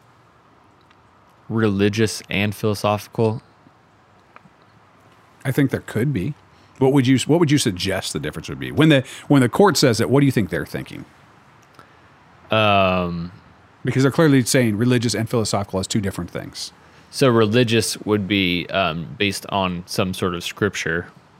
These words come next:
Speaker 2: Yeah,
Speaker 1: whereas
Speaker 2: I think so.
Speaker 1: philosophical would be based on logic.
Speaker 2: I think that, I think that's what the court would say if you asked them to define that,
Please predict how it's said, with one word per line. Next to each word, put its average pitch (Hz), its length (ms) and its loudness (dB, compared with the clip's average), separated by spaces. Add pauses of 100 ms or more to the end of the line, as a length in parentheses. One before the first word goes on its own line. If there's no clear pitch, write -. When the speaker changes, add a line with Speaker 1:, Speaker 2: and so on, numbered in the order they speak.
(520)
Speaker 2:
Yeah, 196 60 6
Speaker 1:
whereas 87 320 2
Speaker 2:
I - 20 -10
think - 60 -12
so. 117 160 4
Speaker 1:
philosophical 98 560 2
would 92 180 -2
be 92 100 0
based 87 360 -4
on 85 500 -6 (500)
logic. 76 400 -6 (680)
Speaker 2:
I 156 80 2
think 208 320 0
that, 143 300 2 (100)
I 127 120 2
think 175 280 2
that's 143 220 0
what 139 140 4
the 127 80 0
court - 420 -2
would 98 180 -4
say 113 340 2
if 98 140 -4
you 101 80 2
asked 95 300 -2
them 92 140 0
to 85 280 -4
define 78 460 -6
that, 78 240 -6